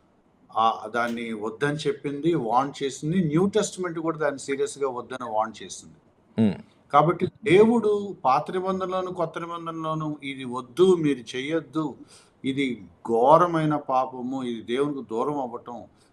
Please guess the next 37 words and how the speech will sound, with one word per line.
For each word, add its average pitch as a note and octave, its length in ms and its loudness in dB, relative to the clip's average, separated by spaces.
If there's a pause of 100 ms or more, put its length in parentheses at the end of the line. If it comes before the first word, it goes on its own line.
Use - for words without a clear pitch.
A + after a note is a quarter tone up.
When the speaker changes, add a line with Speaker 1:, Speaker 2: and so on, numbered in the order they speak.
(140)
Speaker 1:
ఇది A#2+ 540 0 (220)
ఇలాంటి B2 300 2
పని D3+ 220 0
మీరు D#3 200 -2
ఎలా B2+ 280 2 (100)
చేస్తారు D3 460 -2
అని C#3 120 -2
బైబిల్ B2 340 -2
మాట. A2+ 160 -4 (140)
ఇందా C#3+ 160 2
మనం D#3+ 180 0
చదువుకున్న D#3+ 480 -8 (100)
చాప్టర్‌లో C3 680 -6 (420)
ఒక B2+ 140 -2
వచనం D#3+ 480 2
ఉంది B2+ 280 2
జానీ, G#2+ 340 -4
నేను C3 240 -2
చదివి A#2 340 -2
వినిపించాలి, B2 520 -2
కొంతమందికి A#2+ 520 -2
ఆ C3+ 60 4
సీరియస్నెస్ C3+ 560 -4
అర్థమవుద్దేమో A#2+ 720 -4
అని C3 240 -4 (480)
నా A2+ 80 2
ఆశ. A#2 280 4 (600)
Speaker 2:
ఎస్. - 280 6 (760)
Speaker 1:
ఆ, A#2 360 0 (180)
ఆ A2+ 220 -4
లాస్ట్ C#3+ 420 2
చాప్టర్‌లో D3+ 400 -2
మనం B2+ 180 -4
ఇప్పుడు A2 200 -10
ఇందా C3 240 -4
నెహెమ్యాలో B2+ 460 -4
చదువుకున్నప్పుడు B2 960 -8